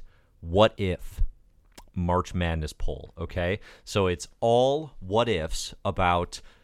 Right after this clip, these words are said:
Marvel Comics, um, both in terms of things that happened in story, things that happened with creators. Uh, it's a really open-ended sort of what if,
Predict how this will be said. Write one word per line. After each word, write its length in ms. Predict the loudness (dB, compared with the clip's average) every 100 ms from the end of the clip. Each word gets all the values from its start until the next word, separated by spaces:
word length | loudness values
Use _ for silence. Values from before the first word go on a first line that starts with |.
| _ -8
Marvel 320 | -6 -4 -6
Comics, 520 | -4 -4 -6 -14 -8
um, 220 | -4 -2 -2
both 320 | -2 -2 -4
in 80 | -8
terms 400 | -6 -2 -2 -4
of 160 | -8 -6
things 240 | -6 -4
that 120 | -6
happened 480 | -2 -2 -2 -6 -8
in 180 | -8 -10
story, 600 | -10 -2 2 2 2 -4 -14 -20 -4
things 220 | -2 0
that 120 | 0 2
happened 360 | 2 4 2
with 160 | 0 -6
creators. 760 | -4 2 6 8 6 4 -2 -12 -20 -2
Uh, 180 | 4 4 4
it's 160 | 2
a 60 | 4
really 420 | 6 6 6 6
open-ended 800 | 6 6 6 2 0 -2 -4 -8 -12 -20 _ -10
sort 280 | 4 6 6
of 100 | 4
what 200 | 4 8
if, 380 | 10 10 10